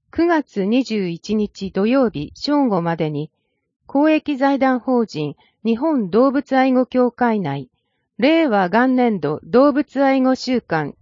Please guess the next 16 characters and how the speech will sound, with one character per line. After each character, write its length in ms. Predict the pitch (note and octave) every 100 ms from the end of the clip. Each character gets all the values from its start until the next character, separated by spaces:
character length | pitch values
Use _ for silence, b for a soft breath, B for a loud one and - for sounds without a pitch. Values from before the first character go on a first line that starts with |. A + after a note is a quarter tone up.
| _
中 260 | C4+ C#4
央 220 | C#4 C4+ B3
行 280 | C4 C4+
事 320 | A3+ - D3+ - _
実 180 | F3 F#3
行 300 | - C4+ C4
委 40 | C4+
員 220 | C4+ A#3+
会 400 | - D#3 C#3+ -
事 120 | -
務 160 | G3 A#3+
局、 440 | - E3+ - A#2+ - _ _ _ _ _ -
電 280 | A#3 B3 A3+
話、 200 | G#3+ - _ _ _ _ _
零 280 | G3 B3+ D4
三、 380 | - C4+ A#3+ D3+